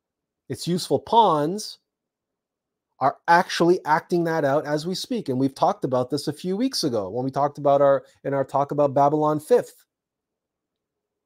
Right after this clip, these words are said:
and the fall of the, the fall of the Tower of Babel. That's happening right here and right now.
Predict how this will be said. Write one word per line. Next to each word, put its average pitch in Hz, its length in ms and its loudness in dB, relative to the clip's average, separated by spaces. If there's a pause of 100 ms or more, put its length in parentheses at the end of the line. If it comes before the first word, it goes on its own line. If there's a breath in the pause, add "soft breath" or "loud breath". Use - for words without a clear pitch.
(360)
and 139 120 0
the 135 60 2
fall 151 380 4
of 143 120 -2
the, 147 280 0
the 143 100 -4
fall 156 320 2
of 151 100 -2
the 143 60 -10
Tower 160 300 0
of 156 100 -6
Babel. 160 300 2
That's 139 180 2
happening 147 380 -2
right 143 240 2
here 156 200 -2
and 151 80 -4
right 147 220 -2
now. 147 360 -10